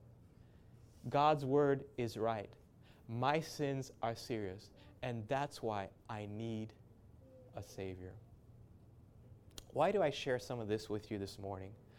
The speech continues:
I believe for revival and reformation to happen, we must start becoming honest with ourselves and honest with God to allow Him to do a work in us that we cannot do for ourselves. Why do you want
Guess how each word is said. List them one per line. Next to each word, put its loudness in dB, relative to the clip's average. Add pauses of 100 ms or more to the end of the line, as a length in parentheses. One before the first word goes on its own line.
(280)
I 4
believe 8
for 6
revival 6
and 4
reformation -2
to -4
happen, 0
we 0
must -2 (160)
start 2
becoming -2
honest 2
with -2
ourselves 0
and -6
honest -4
with -6
God -4
to -6
allow 0
Him -8
to -6
do 0
a 0
work 0
in -6
us -6
that -10
we 0
cannot -8
do -2 (100)
for -6
ourselves. -10 (1400)
Why 0
do 0
you 4
want 2